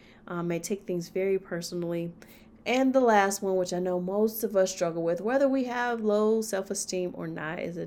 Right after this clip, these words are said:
difficulty saying no. Um, this is a very long list, but it's not exhaustive. It's, it really is a start. Um, and as you can see, low self-esteem can show up in many ways. Some of them are really obvious and some are not. Um,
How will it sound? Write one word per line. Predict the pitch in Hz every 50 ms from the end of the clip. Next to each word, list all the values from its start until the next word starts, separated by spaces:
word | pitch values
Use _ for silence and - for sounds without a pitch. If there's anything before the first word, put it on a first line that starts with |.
| 165 - - -
difficulty | - 160 165 - 165 170 - 165 160 - 160 -
saying | - - - - - - - - - - - - - - - - 220 -
no. | - - - - - - - - - _ _ - - - - - - - - - - - - - -
Um, | 190 185 190 190
this | 202 202 208
is | 226 240 247 262
a | 240 233
very | 220 214 214 214 220 220
long | 208 196 190 196 214 226
list, | 220 208 240 254 -
but | 202
it's | 190 190 190 185
not | 175 165 165 170
exhaustive. | 175 - - 156 139 156 165 - 185 175
It's, | 175 170 170 -
it | 170 - - 175 170
really | 175 175 175 175 170 165
is | 160 156 156
a | 156
start. | - - 160 165 170 170 - - - - - - - - -
Um, | - 175 180
and | 185
as | 180 180 180 208
you | 196
can | - 190 175
see, | - 185 170
low | 165 165 160
self-esteem | 156 - - 165 156 156 156 151 - - 156 156
can | - 160 151
show | 156 - 156 156
up | 151 156 -
in | - 156 160 165 175 185
many | 196 208 214 220 208
ways. | 175 165 139 135 139 135 139 143 143 - - - - - - - - - - - -
Some | - - - - - 208 220 247 247
of | 247 247 247
them | 240 226
are | 190 165 151 160 170 -
really | 170 175 180 175 175 -
obvious | 135 143 147 156 160 151 135 - - -
and | 76 - 156 -
some | - - 147 - - 120
are |
not. | - - - - - - - - - - _ _ - - _ _ - - - - - - - - - - - -
Um, | 190 180 160 160 156